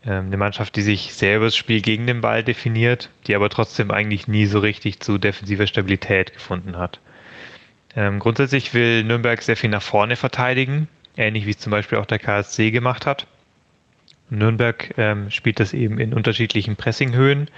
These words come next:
Das heißt, die können den Gegner wirklich schon an dessen Strafraum anlaufen,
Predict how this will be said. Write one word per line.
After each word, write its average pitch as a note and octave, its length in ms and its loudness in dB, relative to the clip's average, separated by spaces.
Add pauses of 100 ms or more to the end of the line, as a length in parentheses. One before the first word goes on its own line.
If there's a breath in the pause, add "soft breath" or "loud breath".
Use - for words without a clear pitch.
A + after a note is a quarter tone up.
(500 loud breath)
Das - 140 -16
heißt, G#2+ 200 0
die A#2 60 -2
können A2+ 220 2
den A2 120 0
Gegner A2 420 0
wirklich G#2+ 240 0
schon G#2+ 180 0
an G2+ 120 0
dessen G#2 260 2
Strafraum A#2+ 680 2
anlaufen, B2 680 0